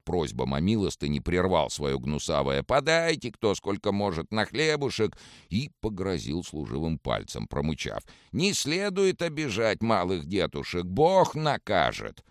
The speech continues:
Один гвардеец шикнул на блаженного, замахнулся на него прикладом для острастки. Оборванный мужик замычал в ответ что-то невнятное. Иван услышал голос торговки, что склонилась к своей товарке и возмущенно шептала ей на ухо:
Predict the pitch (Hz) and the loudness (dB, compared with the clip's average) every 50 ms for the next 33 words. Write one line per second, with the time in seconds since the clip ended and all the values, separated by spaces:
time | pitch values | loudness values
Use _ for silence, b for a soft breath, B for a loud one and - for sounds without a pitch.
0 | _ _ _ _ _ _ _ _ _ _ _ _ _ _ - - 73 92 95 123 | _ _ _ _ _ _ _ _ _ _ _ _ _ _ -2 0 2 2 4 4
1 | 123 110 95 110 113 113 113 113 110 104 90 - - - - 170 - - - 95 | 4 6 6 6 6 6 6 4 2 2 2 0 -2 2 4 2 2 2 0 -2
2 | 90 82 80 80 69 65 82 80 73 71 71 73 71 69 71 73 67 - 101 120 | 0 0 0 0 0 2 0 0 2 2 0 0 0 0 0 0 0 2 4 2
3 | 123 - - 170 160 135 - 104 92 92 87 87 87 78 - 87 90 - 98 87 | 2 2 2 -2 -2 -2 -2 -2 -2 0 2 2 2 2 0 -2 -4 0 0 0
4 | 71 58 60 60 53 53 78 87 82 - - 87 80 67 - - - - 62 53 | 0 0 -2 -4 -2 0 2 2 2 2 0 -2 0 0 -2 -4 -8 -10 -12 -12
5 | 50 b b b b b b b 62 65 87 117 107 90 90 87 85 87 87 78 | -12 b b b b b b b -2 2 4 4 4 4 2 2 2 2 0 0
6 | 67 87 78 - 95 95 - 82 87 - - 110 101 92 73 69 69 - - 85 | 0 -2 -4 -4 -4 -4 -2 -2 -2 -2 0 0 0 0 2 0 -2 0 0 -4
7 | 90 - - - 78 76 - 69 71 76 80 82 80 82 76 58 50 - - 52 | -4 -4 -6 -6 -8 -6 -4 -2 0 0 0 0 0 0 -2 -2 -4 -8 -12 -16
8 | 50 50 50 - _ _ _ _ _ _ _ _ - 67 73 92 113 113 101 85 | -16 -16 -16 -20 _ _ _ _ _ _ _ _ -8 -4 0 0 2 2 0 0
9 | - 101 95 - - 87 87 82 90 90 87 80 71 - - 90 87 90 87 87 | -2 -2 -4 -2 -2 -4 -4 -2 0 0 0 0 -2 -2 -2 -2 -2 0 0 -2
10 | 60 - - 60 55 - - 65 65 - - 80 80 78 71 64 55 - - - | -4 -4 -6 -12 -12 -10 -8 -8 -8 -6 -4 -2 0 0 0 -2 -4 -6 -10 -10
11 | - 67 71 65 60 - - 80 92 120 123 98 - 78 69 64 67 58 60 69 | -6 -4 -2 -2 -2 -2 0 2 2 2 2 0 -2 -6 -6 -4 -4 -4 -2 -4
12 | 65 - - 90 90 90 82 76 - - 92 69 - - 71 58 53 53 57 57 | -4 -2 -2 -2 -2 0 -2 -4 -4 -6 -8 -8 -4 -2 -2 -2 0 -2 -4 -4
13 | 58 60 60 62 62 60 55 50 - - - 50 | -4 -2 -2 -2 -2 -2 -2 -4 -8 -12 -16 -16